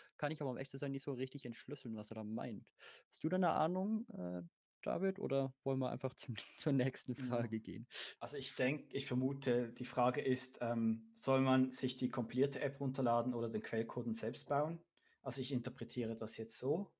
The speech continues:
Speaker 2: Falls nicht, äh, kann die Person nach zwanzig Sekunden Verzögerung, äh, die Frage auf YouTube <laughs> konkretisieren. Ähm,
Speaker 1: <laughs>
Speaker 2: ja, das Problem bei Quellcode ist halt, man muss es selbst bauen. Das heißt, man braucht eine Bildumgebung. Das ist relativ kompliziert.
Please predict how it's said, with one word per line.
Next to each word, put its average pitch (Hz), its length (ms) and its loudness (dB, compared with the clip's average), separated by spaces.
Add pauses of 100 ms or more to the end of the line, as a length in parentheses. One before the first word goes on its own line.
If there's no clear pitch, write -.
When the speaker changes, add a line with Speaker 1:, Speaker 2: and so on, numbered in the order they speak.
(680)
Speaker 2:
Falls 131 260 4
nicht, - 480 -2
äh, 131 180 2
kann 131 180 0
die 131 60 2
Person 131 360 2
nach 120 120 4
zwanzig 131 380 -2
Sekunden 123 320 -6
Verzögerung, 120 720 0
äh, 107 160 -6
die 110 80 -8
Frage 110 500 -2
auf 107 220 -6
YouTube 113 420 -6
<laughs> - 220 -8
konkretisieren. 131 840 -4 (840)
Ähm, 113 420 4 (800)
Speaker 1:
<laughs> - 680 -20
Speaker 2:
ja, 151 260 10
das 151 140 2
Problem 151 240 2
bei 151 100 6
Quellcode 165 400 4
ist 143 120 -2
halt, 147 120 4
man 135 140 2
muss 127 180 0
es - 140 -12
selbst 139 320 -4
bauen. 156 260 4
Das 123 160 -4
heißt, 123 160 0
man 131 80 -4
braucht 117 220 0
eine 120 100 -4
Bildumgebung. 143 1080 0
Das 120 160 0
ist 113 160 -8
relativ 123 360 0
kompliziert. 123 800 0